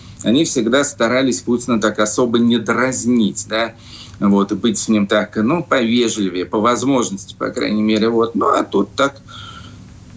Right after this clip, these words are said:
просто врезали, сказали: «Да, вот лидер оппозиции, готовы помочь», и зовут его Навальный.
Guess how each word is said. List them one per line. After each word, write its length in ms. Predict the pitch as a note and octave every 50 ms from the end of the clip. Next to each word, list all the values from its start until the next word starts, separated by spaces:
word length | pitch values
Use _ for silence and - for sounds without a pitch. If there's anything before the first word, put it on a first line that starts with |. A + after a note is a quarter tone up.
| G2 G2
просто 360 | - A#2+ C3 C3 - - A#2
врезали, 680 | G#2+ G#2+ G#2+ A#2 A#2+ A2+ A#2 A2 G#2 G2 F#2+ F#2 F2+
сказали: 600 | F2+ - - - - F#2+ G2 G#2 G#2 G2+ G#2 G#2+ G#2+
«Да, 320 | G#2+ G2 G#2+ A2+ B2 C3+ C3
вот 280 | G#2+ G#2 B2 B2+ - G2+ - -
лидер 400 | - G2+ G2+ B2+ C3+ C3 B2+ A2+
оппозиции, 800 | G#2 G2 G#2 G2+ G2+ G2 A2+ A#2+ A2 - - G#2+ G2 F#2+ F2+ - - - - - - - -
готовы 500 | G#2+ G2 G2 G#2 G2+ G2 B2+ C3+ C#3 A#2+
помочь», 520 | G2 - F#2+ F#2 G2 G#2 G#2 G2 - - -
и 80 | - -
зовут 320 | G#2+ G#2 A2 A2+ C#3 C#3
его 160 | B2 F#2+ F2+ F2+
Навальный. 540 | E2+ D2 D2+ E2 E2 E2+ F2 E2+ E2 D2